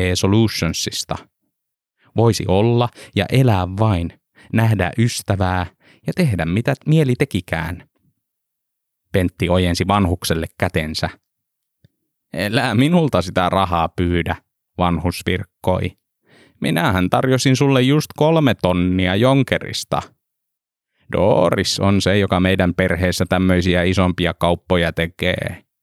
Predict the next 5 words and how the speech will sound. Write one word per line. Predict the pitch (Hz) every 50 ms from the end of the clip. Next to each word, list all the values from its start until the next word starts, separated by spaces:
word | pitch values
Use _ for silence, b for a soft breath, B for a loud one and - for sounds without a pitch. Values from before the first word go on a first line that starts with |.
| _ _ _ _ _ _ _ _ _ _ _ _ _ _ _ _ _ _ _ _ _ _ _ _ b b b b
Pentti | - 90 87 85 - - 92 85
ojensi | 85 87 87 85 - - -
Tyyne | - 104 107 104 98 90 87 85
Dorikselle | 87 90 95 90 87 90 - - - 90 87 87
kätensä | - - 110 - - 85 80 80 - 87